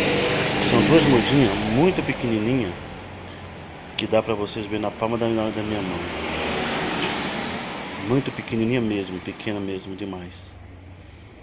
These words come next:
Vamos ver se a gente consegue. Bom dia. Bom dia. Vamos ver se a gente consegue fazer a mudinha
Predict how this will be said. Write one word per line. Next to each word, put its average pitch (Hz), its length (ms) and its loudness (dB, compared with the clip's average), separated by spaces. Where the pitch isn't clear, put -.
Vamos 104 220 -2
ver 98 80 -6
se - 80 -10
a 101 40 -4
gente - 100 -12
consegue. 101 680 -6
Bom - 60 -16
dia. - 340 -14
Bom 117 160 0
dia. 90 380 -6
Vamos 98 140 -4
ver 107 100 0
se 113 60 -6
a 107 40 -2
gente 101 220 -6
consegue 104 600 -4
fazer 104 360 -6
a 101 60 -2
mudinha 98 500 -6